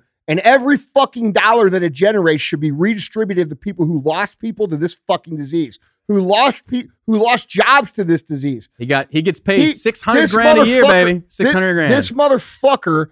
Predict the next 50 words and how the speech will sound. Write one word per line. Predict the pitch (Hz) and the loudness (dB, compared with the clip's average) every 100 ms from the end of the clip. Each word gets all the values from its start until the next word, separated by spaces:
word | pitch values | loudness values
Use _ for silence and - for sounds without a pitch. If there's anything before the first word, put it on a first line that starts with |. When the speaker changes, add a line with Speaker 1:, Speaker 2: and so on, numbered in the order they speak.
| _ _ | _ _
Speaker 1:
just | 220 226 | 0 0
fucking | - - 247 - 202 | -2 -4 -2 -2 -6
cost | - 220 208 - - | -4 -2 -2 -4 -2
all | 196 233 | 2 4
these | 247 240 202 | 2 -2 -2
nurses | 220 214 180 151 | -2 -2 -4 -4
their | 170 | -4
jobs, | 139 180 165 110 - _ _ | 0 0 0 -4 -14 _ _
all | 175 226 262 | 4 6 4
these | 285 180 | 2 0
doctors | 254 233 - 196 151 | 2 2 2 -2 0
their | 180 | 0
jobs, | 143 190 147 - _ _ - | 2 0 -2 -10 _ _ 2
all | 202 269 | 4 4
these | 262 254 | 4 0
police | - 254 254 247 220 | -2 -4 -2 0 0
officers | 180 160 - 170 | 0 -2 -2 -2
their | 165 | -2
jobs. | 151 196 190 123 - _ _ - | 0 0 0 -2 -14 _ _ -4
He's | 196 - | -4 -6
f-, | - _ _ _ - | -14 _ _ _ 2
this, | 277 - - - - | 2 2 -4 -14 -2
this | - 254 | 2 4
Speaker 2:
Wait, | |
Speaker 1:
guy. | 339 339 262 - | 4 6 4 2
Speaker 2:
wait, | 240 208 | -2 0
you | 233 | 0
know, | 226 | 2
hold | 240 | 4
on. | 240 196 | 2 2
I | 196 | 2
know, | 214 | 4
I, | 226 202 | 4 4
I | 196 190 | 4 2
gotta, | 208 190 | 2 2
I | 175 | 2
gotta | 180 | 0
say | - 180 | 0 0
this | 170 160 | 0 -2
real | |
quick. | 147 151 | -4 -2
I | 180 208 | 0 2
love | 185 165 170 | 4 4 2
this | 139 117 - _ _ | 0 -4 -8 _ _
because | 165 196 180 | -4 0 0
when | 147 190 | 0 0
the | 185 | 0
nurses | 160 160 214 - 208 | 0 0 0 -4 -6
and | 147 | -4
doctors | 123 131 160 185 185 180 | -2 -2 -2 -2 -4 -4